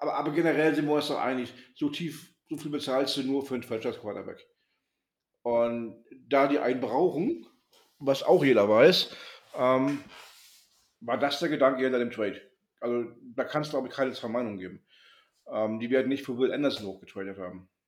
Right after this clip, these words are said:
oder sowas. Und dementsprechend glaub ich, dass sie da auch bleiben wollen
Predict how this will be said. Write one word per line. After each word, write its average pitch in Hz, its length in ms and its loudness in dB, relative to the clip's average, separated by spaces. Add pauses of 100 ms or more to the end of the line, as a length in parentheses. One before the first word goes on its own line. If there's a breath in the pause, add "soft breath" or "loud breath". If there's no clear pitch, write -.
(140)
oder 98 180 -12
sowas. 90 340 -14 (920 soft breath)
Und 120 560 -2 (760 soft breath)
dementsprechend 147 960 0
glaub 156 320 0
ich, 180 140 -4
dass 151 180 -6
sie 147 80 -10
da 139 80 -6
auch - 180 -10
bleiben 107 380 -4
wollen 120 420 -4